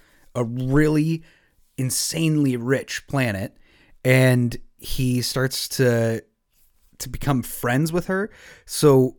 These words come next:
he's also seeing at the same time the Republic super corrupt, the Jedi Order very stagnant, and he's like, "You know what? Fuck this. I'm gonna go be a king."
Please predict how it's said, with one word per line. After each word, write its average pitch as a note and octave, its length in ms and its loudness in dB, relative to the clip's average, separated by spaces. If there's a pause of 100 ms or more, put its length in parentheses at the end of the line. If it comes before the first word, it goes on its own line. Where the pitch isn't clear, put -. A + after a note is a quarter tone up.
(160)
he's C#3+ 500 -4
also D#3+ 340 2
seeing C#3+ 300 2
at C3 80 -4
the - 40 -16
same B2+ 320 -2
time A2 520 -4 (440)
the A#2 100 -4
Republic B2 720 -2
super - 600 -2
corrupt, - 580 -8 (160)
the B2+ 100 -4
Jedi C#3 440 4
Order A#2+ 400 0
very A#2+ 420 -4
stagnant, G2 600 -6 (520)
and B2 400 2
he's B2 280 -4
like, B2+ 300 -2
"You A2+ 100 -6
know G3+ 80 0
what? C4 240 -2
Fuck B3 220 -4
this. - 320 -2 (300)
I'm G3 140 2
gonna D#4+ 140 2
go B3+ 160 2
be D3 220 -2
a E2+ 40 -6
king." - 540 -4